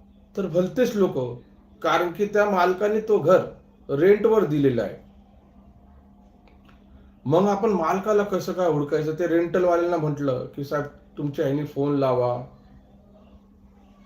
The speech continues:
त्याला माहिती आहे, तो फोन कोणाचाच उचलणार नाही. मा-, मालक जो आहे, फोन कोणाचाच उचलणार नाही, कारण की त्यांनी दोन तीन लाख रुपये घेतलेले. असं करत, करत, करत चौकीमध्ये जाणार आपण, तिकडं सांगणार,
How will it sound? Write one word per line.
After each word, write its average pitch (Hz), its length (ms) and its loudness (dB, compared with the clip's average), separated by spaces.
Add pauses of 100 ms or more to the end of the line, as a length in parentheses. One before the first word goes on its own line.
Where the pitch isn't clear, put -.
(600)
त्याला 196 180 6
माहिती 196 500 4
आहे, - 160 -12
तो 170 80 -2
फोन 175 320 2
कोणाचाच 180 400 0
उचलणार 151 540 0
नाही. 107 240 -8 (840)
मा-, 123 580 -8
मालक 143 420 0
जो 160 100 -2
आहे, 123 160 0
फोन 160 340 -4
कोणाचाच 160 340 0
उचलणार 139 480 -2
नाही, 120 180 -6
कारण 190 220 -4
की 196 140 -4
त्यांनी 196 200 -2
दोन 185 240 -2
तीन 190 80 0
लाख 180 240 2
रुपये 170 240 -2
घेतलेले. 123 420 -4 (400)
असं 202 260 6
करत, 247 400 6
करत, 254 280 6
करत 240 260 4 (500)
चौकीमध्ये 185 480 -4
जाणार 170 280 -4
आपण, 160 360 -6
तिकडं 170 520 -4
सांगणार, 156 440 -4